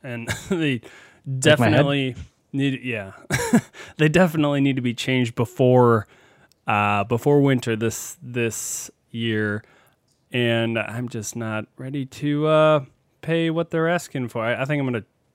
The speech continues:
Speaker 1: look around a little bit, see what
Speaker 2: Ti-, what, tire rack dot com. They'll deliver 'em to any tire place you need.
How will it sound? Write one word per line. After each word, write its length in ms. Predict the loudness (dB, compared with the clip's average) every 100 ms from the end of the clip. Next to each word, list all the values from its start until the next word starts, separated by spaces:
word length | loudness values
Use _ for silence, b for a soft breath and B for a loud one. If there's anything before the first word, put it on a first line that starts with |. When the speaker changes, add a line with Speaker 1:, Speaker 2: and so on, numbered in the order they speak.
| _ -8
Speaker 1:
look 200 | -4 2
around 280 | 4 4 2
a 40 |
little 200 | 0 -2
bit, 200 | -4 -10 -12 _ _ _
see 180 | -14 -10
what 160 | -8 -10 0
Speaker 2:
Ti-, 220 | 2 2
what, 240 | 2 2 2
tire 260 | 2 4
rack 220 | 4 2 0
dot 180 | -2
com. 320 | 0 0 2 0
They'll 100 | 0
deliver 300 | 2 2 0
'em 100 | -2
to 80 | -2
any 160 | -2
tire 260 | 0 2 2
place 300 | 0 -2 -2
you 60 | -2
need. 300 | -2 -4